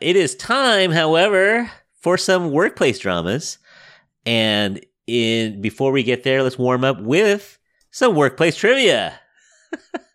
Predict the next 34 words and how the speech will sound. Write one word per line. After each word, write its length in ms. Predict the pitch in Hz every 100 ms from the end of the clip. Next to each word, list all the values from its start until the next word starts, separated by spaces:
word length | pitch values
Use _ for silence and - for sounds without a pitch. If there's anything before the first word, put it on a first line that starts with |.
| - - 294 269 247 -
All 120 | 127 135
right. 400 | 143 - - -
<laughs> 60 | - - - -
So, 160 | 180 - - - - -
uh, 480 | - 139 147 143 143 123 - _
do 100 | -
you 160 | 175 220
guys 200 | 233 156
know 400 | 151 175 160 147
what 120 | 135
the 80 | 131
minimum, 520 | 123 147 143 135 135
minimum 480 | 107 123 151 151 139
wage 300 | 120 117 92
in 80 | 90
South 280 | - 95 -
Korea 320 | 101 90 82
is 360 | 69 78 71 -
at 180 | 80
the 60 | -
moment? 400 | 80 80 73 -
It 140 | - -
changes 340 | 139 151 131
in 100 | 104
twenty 280 | - 107 90
twenty-three, 480 | 98 80 - 82 78
but 140 | 90
what 220 | 120 170
is 200 | 156 127
the 100 | 113
twenty 320 | 101 - 170
twenty-two 540 | 143 143 117 - 139 104
minimum 400 | 92 90 85 82
wage? 440 | 82 78 - -